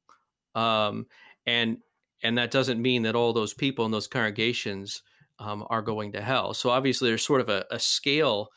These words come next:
um, uh, for, for lack of a better word, um, that we're dealing with. But, but I like the way, um, this paragraph, um, addresses it. Um, Christians are robbed of true comfort. Um, we don't want that,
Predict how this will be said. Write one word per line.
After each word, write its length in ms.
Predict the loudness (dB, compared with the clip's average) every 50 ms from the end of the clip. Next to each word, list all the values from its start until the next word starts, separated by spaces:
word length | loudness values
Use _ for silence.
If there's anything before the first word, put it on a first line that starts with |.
| -20 -20 _ _ _ _ _
um, 460 | -6 -2 -2 -2 -2 -2 -6 -8 -12 -14 -16 -18 -16
uh, 180 | -14 -14 -14 -16 -16 -20 _ _ -20 -12
for, 280 | -6 -4 -2 -2 -2
for 120 | -2 -2 0
lack 260 | 0 0 0 -2 -4
of 100 | -6 -8
a 40 | -6
better 220 | -4 -4 -4 -4
word, 480 | -4 -2 -2 -2 0 -2 -2 -4 -8 -10 _ _ _ _ _
um, 300 | -6 -4 -4 -4 -4 -2 -2
that 120 | -2 0
we're 100 | 0 -2
dealing 440 | 0 2 2 4 4 4 4 2 0
with. 240 | -2 -4 -4 -6 -4 _
But, 200 | 0 0 0 0
but 120 | 0 0 0
I 80 | 2
like 240 | 2 2 0 0 2
the 100 | 2 2
way, 400 | 4 4 4 4 4 2 0 -2 _ _ _ _ _ _ _ _ _ _ _ -6
um, 220 | -4 -2 -2 -2
this 180 | -2 -4 -6 -6
paragraph, 960 | -6 -2 0 0 2 2 0 0 0 0 0 0 0 -2 -4 -8 -16 -20 -20 _ _ _ _
um, 240 | -8 -6 -6 -6 -6 -6
addresses 640 | -6 -4 -2 0 0 0 0 -2 -4 -4 -6 -8
it. 200 | -8 -8 -8 -10 -16 _ _ _ _ _ _ _ _ _ -6
Um, 280 | -4 -2 -2 -2 -4 -6
Christians 520 | -6 -6 -4 -4 -4 -2 -2 -2 -2 0
are 80 | -2 -2
robbed 420 | 0 0 2 2 2 0 0 -2
of 160 | -6 -8 -8
true 220 | -10 -8 -6 -6 -6
comfort. 640 | -4 -4 -4 -4 -4 -4 -8 -12 -14 -14 -16 -18 -20 _ _ _ _ _ _ _ _ _ _ _ _ _ _ -16
Um, 520 | -10 -8 -6 -4 -4 -6 -6 -10 -12 -14 -18 _ _ _ _ _
we 100 | -6 -4
don't 200 | -2 -2 -2 0
want 220 | 0 -2 -2 -2 -4
that, 320 | -6 -6 -6 -8 -10